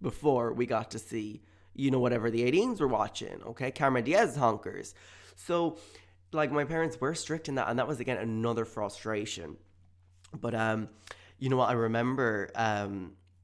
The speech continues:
there was this, also this feeling about Extravision, this exclusivity. Like, all your friends would be on about, like, this movie that they rented in Extravision.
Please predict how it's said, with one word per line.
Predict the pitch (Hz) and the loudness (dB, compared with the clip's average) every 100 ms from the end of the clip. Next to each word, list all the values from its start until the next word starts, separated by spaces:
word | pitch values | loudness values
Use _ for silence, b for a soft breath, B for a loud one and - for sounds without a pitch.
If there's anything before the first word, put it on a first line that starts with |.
| _ _ _ _ - _ - _ _ _ - | _ _ _ _ -20 _ -20 _ _ _ -10
there | 135 | -4
was | 113 | -4
this, | 113 113 | -4 -2
also | 117 110 | -2 -2
this | 127 139 | -4 -2
feeling | 139 110 104 | -2 0 -2
about | 95 | -4
Extravision, | - 110 - 107 107 | -6 -6 -6 -6 -4
this | 110 - | -4 -6
exclusivity. | - - - 110 - 117 104 117 143 - B B B 120 | -10 -10 -8 -6 -6 -6 -4 -2 -4 -8 B B B -6
Like, | 117 | -2
all | 127 120 | 2 2
your | 123 | 2
friends | - 123 117 107 | 0 0 0 -2
would | 113 | -4
be | 95 | -2
on | 104 110 | -2 -2
about, | 107 | -6
like, | - 104 | -8 -8
this | 107 - | -10 -6
movie | 110 110 101 110 | -4 -4 -4 -6
that | 101 | -6
they | 104 | -6
rented | 104 101 101 | -6 -8 -8
in | 104 | -8
Extravision. | 104 - - 113 101 101 98 | -8 -10 -10 -8 -8 -8 -10